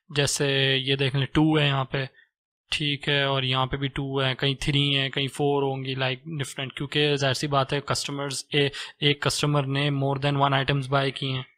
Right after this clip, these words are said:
एक आइटम को मल्टीपल टाइम्स बाय किया, like, मिल्क के थ्री बॉक्स, थ्री, अ, थ्री बॉक्सेस लिए हैं, ठीक है, और इस तरह ना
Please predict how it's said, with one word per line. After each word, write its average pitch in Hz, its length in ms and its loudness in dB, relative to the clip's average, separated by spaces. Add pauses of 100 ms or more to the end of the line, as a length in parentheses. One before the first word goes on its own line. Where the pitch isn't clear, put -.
(500)
एक 147 240 2 (100)
आइटम 143 320 4
को 147 180 2 (720)
मल्टीपल 151 360 2
टाइम्स 139 320 0
बाय 139 180 0
किया, 135 180 -2
like, 131 200 2 (1040)
मिल्क 151 300 2
के 151 340 4
थ्री 156 240 4
बॉक्स, 143 300 2 (200)
थ्री, 160 180 0
अ, 160 340 0 (360)
थ्री 156 180 2
बॉक्सेस 147 380 -2
लिए 139 200 -2
हैं, 135 100 -6 (340)
ठीक 147 280 2
है, 139 140 0 (340)
और 135 420 6
इस - 160 0
तरह 139 200 4
ना 170 140 2